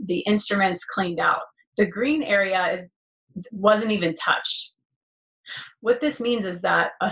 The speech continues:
third of the, this soft tissue, of this necrotic tissue in the tooth, is completely untouched by instruments.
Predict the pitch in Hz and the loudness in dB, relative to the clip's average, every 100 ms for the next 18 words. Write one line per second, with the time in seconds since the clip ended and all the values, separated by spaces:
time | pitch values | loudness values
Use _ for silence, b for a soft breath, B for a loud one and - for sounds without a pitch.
0 | - - 220 240 269 285 - 202 180 175 | -4 -6 -2 0 0 -2 -2 -4 -4 -4
1 | 196 190 185 185 - 196 214 - 214 - | -2 0 -2 -2 2 2 2 -2 -2 0
2 | 170 160 165 175 - 196 180 - 202 190 | 2 2 2 -6 -4 -4 -4 -2 0 0
3 | 202 - 208 202 185 175 165 - 185 165 | -2 -6 -4 -2 0 0 -2 0 -2 -2
4 | - 185 - 202 - 302 294 262 190 185 | -4 -6 0 -2 0 -2 0 0 0 -2
5 | - 185 180 - 165 - 180 175 160 139 | -2 -2 -2 0 0 0 -2 -2 -2 -4
6 | - - - | -6 -16 -20